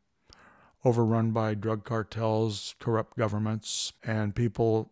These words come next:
are caught in a very miserable existence, so many of them, and the worst off are the kids. So many are orphans from parents who've been killed in the drug wars,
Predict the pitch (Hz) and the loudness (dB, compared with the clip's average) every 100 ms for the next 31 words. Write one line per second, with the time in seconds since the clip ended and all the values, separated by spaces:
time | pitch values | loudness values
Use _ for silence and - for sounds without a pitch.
0 | _ - 110 101 - - 107 107 - 110 | _ -8 -4 -4 -4 -2 0 -2 -4 -4
1 | 107 104 107 107 95 123 135 127 123 113 | -4 -4 -2 -2 -4 0 2 4 2 0
2 | 110 98 104 - 117 - - 113 104 98 | 0 -2 -6 -6 -10 -8 -4 -2 -2 -4
3 | 95 101 110 - 113 107 107 107 98 - | -4 -6 -6 -6 -4 -2 -2 -4 -6 -2
4 | 110 113 - 110 107 107 101 - 107 95 | 0 0 0 0 -2 -2 -6 -4 -4 -4
5 | 98 - _ _ _ _ _ _ _ - | -8 -14 _ _ _ _ _ _ _ -20
6 | - - - _ - - 120 117 117 117 | -20 -20 -20 _ -10 -2 0 2 2 0
7 | 117 131 113 110 107 107 104 - 120 - | -2 -2 0 0 -2 -2 -4 -4 -4 -2
8 | 127 123 110 - 113 101 98 - 120 117 | -2 -2 -4 -6 -4 -4 -4 -6 -2 -2
9 | 113 120 107 95 - 113 110 101 98 107 | -2 -4 -4 -4 -2 0 0 -2 -2 -4
10 | 101 104 104 104 101 - | -2 -2 -2 -4 -6 -10